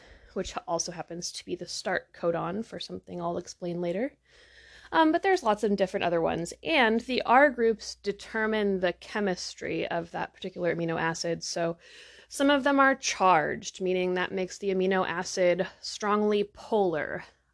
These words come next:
Others of them are acidic. Um, in addition to the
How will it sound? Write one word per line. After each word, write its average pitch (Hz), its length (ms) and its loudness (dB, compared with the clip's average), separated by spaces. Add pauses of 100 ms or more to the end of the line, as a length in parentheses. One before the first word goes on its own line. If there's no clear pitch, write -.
Others 226 480 4
of 214 220 2
them 196 400 4
are 180 360 0
acidic. - 680 -4 (640)
Um, 165 400 4 (300)
in 233 160 2
addition 233 460 2
to 214 220 0
the 185 440 2